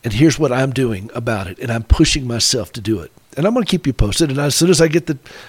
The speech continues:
the orchestration and all the, from the song, I'll play it for you and see what you guys think of this first song. And then if this country song comes to fruition, I'll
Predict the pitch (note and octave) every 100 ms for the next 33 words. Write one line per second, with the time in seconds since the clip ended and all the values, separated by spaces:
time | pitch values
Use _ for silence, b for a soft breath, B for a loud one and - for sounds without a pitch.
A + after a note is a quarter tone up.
0 | B - D3 D#3 C3+ - D#3 - D#3+ D3+
1 | C#3 - D#3 D3 D#3 G3 D#3 A#2 C3 D#3+
2 | - D#3+ G#3 - F3+ G3+ - B3 A#3 -
3 | - F2+ - - b b b b b b
4 | _ _ A#2+ B2+ B2 - F3+ - C#3 -
5 | - B B B B B B - B2 C3
6 | C3+ C3+ - _ _ - A2+ C3 - -
7 | D3 D3+ D#3 D3+ C#3 C#3+ C#3+ C3+ D#3 D3+
8 | D#3+ F#3+ F3 A#2+